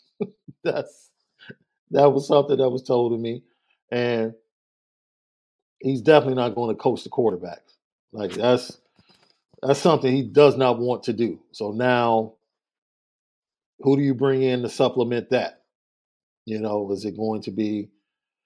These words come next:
winning G As or, you know, you have to figure it out. But he is who he is. I don't think he's gonna change too much.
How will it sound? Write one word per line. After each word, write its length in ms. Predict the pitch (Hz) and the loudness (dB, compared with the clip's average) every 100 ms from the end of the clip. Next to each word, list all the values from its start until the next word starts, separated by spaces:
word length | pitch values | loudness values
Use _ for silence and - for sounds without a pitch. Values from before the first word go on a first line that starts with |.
| _ _ _ _ _ _ _ _ | _ _ _ _ _ _ _ _
winning 320 | 131 127 110 104 | -6 -4 -4 -6
G 260 | 127 127 | 0 6
As 600 | 135 139 139 139 135 107 | 10 12 12 12 6 0
or, 400 | 107 98 92 92 - - - _ _ _ _ - - _ - | 0 0 0 -6 -16 -20 -20 _ _ _ _ -20 -20 _ 0
you 140 | 143 | 2
know, 220 | 117 101 - _ - | 2 -4 -12 _ -6
you 140 | 127 135 | 2 4
have 100 | 123 | 4
to 80 | |
figure 320 | 113 139 123 127 | 2 4 6 4
it 100 | 131 | 6
out. 360 | 120 80 - | 4 0 -6
But 340 | 127 120 117 - | 0 0 0 -4
he 200 | 135 143 | -2 4
is 160 | 147 139 | 4 4
who 140 | 139 | 2
he 200 | 127 131 | 4 4
is. 360 | 143 165 180 - _ _ _ _ _ _ _ _ - | 4 0 -8 -18 _ _ _ _ _ _ _ _ -14
I 60 | |
don't 200 | 104 110 | -8 -4
think 120 | 135 | -2
he's 100 | 127 | 0
gonna 180 | 127 127 | 0 -2
change 440 | 110 135 127 127 - | -2 -2 -2 -4 -4
too 100 | 139 | -2
much. 460 | 135 143 143 - | -2 -2 -6 -20